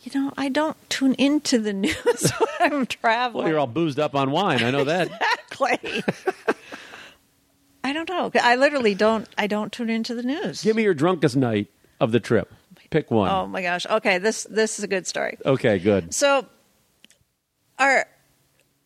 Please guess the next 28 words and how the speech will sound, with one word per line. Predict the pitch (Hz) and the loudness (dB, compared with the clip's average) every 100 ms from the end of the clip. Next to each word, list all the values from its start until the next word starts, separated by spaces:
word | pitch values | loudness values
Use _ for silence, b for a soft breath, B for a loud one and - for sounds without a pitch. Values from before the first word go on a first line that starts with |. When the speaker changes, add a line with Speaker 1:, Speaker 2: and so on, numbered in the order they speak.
| _ _ - | _ _ -8
Speaker 1:
Trini | 370 415 | -6 -4
and | 302 | -4
Eric, | - 202 202 | -2 -2 -2
who | 220 | -4
we | 220 | -2
met | 214 208 202 | 2 2 2
up | 214 220 | -2 -2
in | 196 | -2
Napa, | 185 202 - - 226 - _ _ - - _ _ _ | -4 -4 -6 -6 -8 -14 _ _ -20 -20 _ _ _
they | 214 240 240 | 0 2 4
invited | 240 226 226 220 | 2 2 2 2
us | 208 202 - | 0 0 -4
to, | 190 - - | -8 -10 -8
to | 226 | -4
stay | 208 - 202 | -4 0 0
at | 165 - | 0 -4
their | 196 | -4
house. | 277 269 - - - - _ | -2 -2 -4 -10 -10 -10 _
Speaker 2:
So | - 139 | -2 2
you | |
did | 147 190 | 2 2
finally | 175 165 | 2 4
meet | 156 143 | 4 4
up | 123 | 2
with | 101 | -2
them | 92 | -2
in | 98 104 | 2 4
Oslo? | 101 87 78 | 2 -2 -6